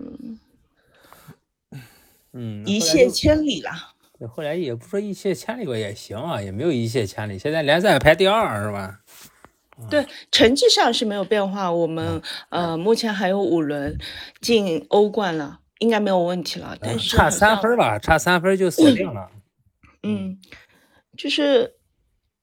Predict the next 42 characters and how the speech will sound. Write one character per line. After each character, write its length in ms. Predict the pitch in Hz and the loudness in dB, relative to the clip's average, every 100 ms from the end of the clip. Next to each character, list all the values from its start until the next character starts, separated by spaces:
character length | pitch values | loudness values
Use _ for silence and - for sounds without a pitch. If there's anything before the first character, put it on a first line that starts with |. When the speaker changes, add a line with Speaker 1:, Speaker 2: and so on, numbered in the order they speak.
| _ _ _ _ _ _ _ _ - | _ _ _ _ _ _ _ _ -14
Speaker 2:
这 100 | - | -8
个 560 | 277 285 247 233 214 - - _ _ - - | 4 8 8 8 4 0 -6 _ _ -20 -2
打 240 | - 190 | 2 2
法 240 | 277 196 180 | 2 2 2
上， 540 | 208 202 185 175 175 | -2 -4 -4 -6 -8
大 160 | 180 202 | -6 -4
家 140 | 208 | -4
确 180 | 220 247 | -4 -4
实 220 | 220 190 | -2 -4
觉 160 | 185 180 | -2 -2
得 80 | 180 | -2
他 240 | 202 202 | -6 -8
诟 180 | 196 160 | -2 -2
病 160 | 190 | -2
蛮 280 | 202 160 165 | -6 -8 -10
多 200 | 190 220 | -10 -8
的。 80 | 202 - - _ _ _ _ _ _ | -8 -10 -18 _ _ _ _ _ _
Speaker 1:
不， 200 | - 110 104 | -2 -2 0
他 120 | - | 2
就 240 | 262 233 | 6 8
是 100 | 240 | 6
让， 40 | 233 | 4
Speaker 2:
现 0 | |
在 80 | |
大 100 | 247 | 2
家 120 | 240 233 | -2 -4
都 340 | 262 254 247 | -2 -2 -4
Speaker 1:
就 180 | 240 196 | 2 4
是 140 | 160 | 4
他 80 | 139 | 4
妈 120 | 151 | 2
让 220 | 151 147 120 | 2 2 0
你 60 | |
天， 240 | 107 156 147 | -4 -4 -4
Speaker 2:
对 60 | |
这 0 | |
个 0 | |
很 40 | 127 | -2
Speaker 1:
天 160 | 170 | 2
天， 140 | 165 170 | 2 2
Speaker 2:
上 120 | 233 | -2
瘾。 200 | 175 135 | -8 -12